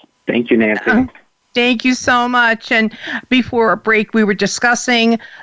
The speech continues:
Speaker 2: you know, the, um, uh, clinician's assessment of colon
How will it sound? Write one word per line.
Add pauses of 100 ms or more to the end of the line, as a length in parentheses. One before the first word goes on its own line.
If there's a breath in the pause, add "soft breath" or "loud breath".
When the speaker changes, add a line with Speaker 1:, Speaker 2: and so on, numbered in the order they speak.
Speaker 2:
you
know,
the, (200)
um,
uh,
clinician's
assessment
of
colon